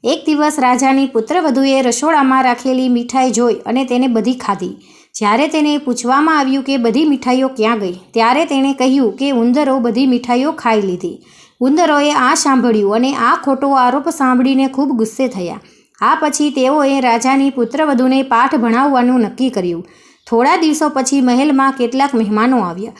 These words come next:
ઉંદરોએ વિચાર્યું કે રાજાની પુત્રવધૂને પાઠ ભણાવવાનો આ એક સારી તક છે.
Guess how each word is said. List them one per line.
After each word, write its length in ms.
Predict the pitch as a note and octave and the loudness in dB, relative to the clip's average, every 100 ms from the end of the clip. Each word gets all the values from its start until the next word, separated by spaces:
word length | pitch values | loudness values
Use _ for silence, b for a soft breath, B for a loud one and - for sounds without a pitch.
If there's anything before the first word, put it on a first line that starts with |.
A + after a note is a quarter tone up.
| b b b | b b b
ઉંદરોએ 460 | G#3+ A#3 C#4 D4 D#4 | 0 2 2 2 2
વિચાર્યું 640 | F4 F#4 D#4 A3 A3+ - | 0 2 2 0 -2 -6
કે 140 | C4 | -2
રાજાની 500 | B3+ A3 A3+ B3+ D4+ | 0 0 2 0 0
પુત્રવધૂને 760 | D#4+ C4 C#4 D4 C4+ C4 C4 C4+ | -2 -4 -2 -2 0 2 2 0
પાઠ 360 | C4+ A#3+ C4+ | 0 0 2
ભણાવવાનો 680 | D4 A#3+ A#3 C#4+ C4 B3 C4 | 0 0 0 0 2 2 0
આ 240 | - A#3 - | 0 -2 0
એક 200 | A#3+ B3 | -4 -4
સારી 360 | - G3 G3+ G#3+ | -4 -2 -2 -4
તક 140 | F3+ | -8
છે. 380 | - - E3+ | -10 -14 -14